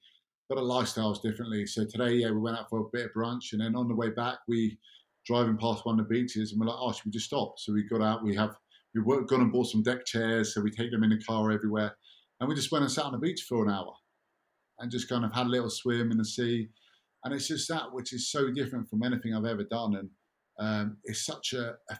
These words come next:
feel-good feeling. And look, and unfortunately, your side beat us, beat us pretty comfortably yesterday, Corbs. And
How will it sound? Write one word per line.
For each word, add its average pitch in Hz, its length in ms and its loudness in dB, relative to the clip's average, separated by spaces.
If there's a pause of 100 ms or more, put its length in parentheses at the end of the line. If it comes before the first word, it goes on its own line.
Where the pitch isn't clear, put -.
feel-good 123 440 2
feeling. 127 300 4
And 104 80 4
look, 110 140 2
and 107 80 0
unfortunately, 113 500 0
your 113 180 2
side 110 420 -2
beat 117 160 -4
us, - 100 -14 (360)
beat 117 100 -6
us 110 100 -8
pretty 113 220 0
comfortably 117 400 -4
yesterday, 123 400 -2
Corbs. - 380 -2
And 107 120 0